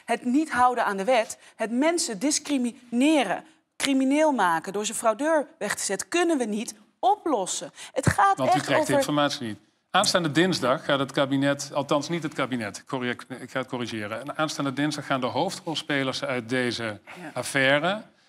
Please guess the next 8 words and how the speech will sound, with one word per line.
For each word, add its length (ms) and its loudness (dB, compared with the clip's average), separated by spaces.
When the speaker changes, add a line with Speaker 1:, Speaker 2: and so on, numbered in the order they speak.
Speaker 2:
naar 140 0
het 120 -4
katshuis 580 -2
onder 220 -4
leiding 420 0
van 160 -4
de 100 -6
premier. 580 -6